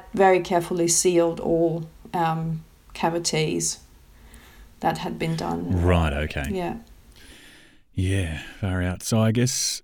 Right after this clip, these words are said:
Speaker 2: if anyone is thinking about designing a house or having a house designed for them by you or someone else in a bushfire area, what would be your advice to those people before they engage an architect?
Speaker 1: I think, um, there's, there's even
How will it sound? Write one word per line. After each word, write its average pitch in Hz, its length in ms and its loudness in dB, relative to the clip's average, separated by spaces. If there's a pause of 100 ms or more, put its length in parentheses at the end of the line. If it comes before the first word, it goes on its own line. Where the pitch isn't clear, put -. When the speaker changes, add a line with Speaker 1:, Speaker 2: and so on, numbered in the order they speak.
Speaker 2:
if 120 220 2
anyone 139 340 6
is 120 300 2
thinking 80 400 0
about 71 380 -4 (320)
designing 82 480 0
a 76 80 -2
house 78 280 -2
or 85 80 -4
having 82 220 0
a 80 60 -2
house 80 180 -2
designed 85 420 0
for - 80 -6
them 87 320 2
by 82 160 -2
you 107 480 2 (320)
or 85 120 -2
someone 85 260 4
else 92 240 2
in 95 80 4
a 78 60 0
bushfire 78 540 -2
area, 82 500 0 (420)
what 120 180 2
would 123 160 4
be 98 220 2
your 85 180 2
advice 80 460 -2
to 80 100 -2
those 76 220 -2
people 80 580 -2 (100)
before 78 440 -2
they 76 180 -2
engage 73 680 -4
an 80 100 -4
architect? - 640 -8 (520)
Speaker 1:
I 226 140 8
think, 294 340 2
um, 240 280 8
there's, 220 460 4
there's 214 420 4
even 269 480 6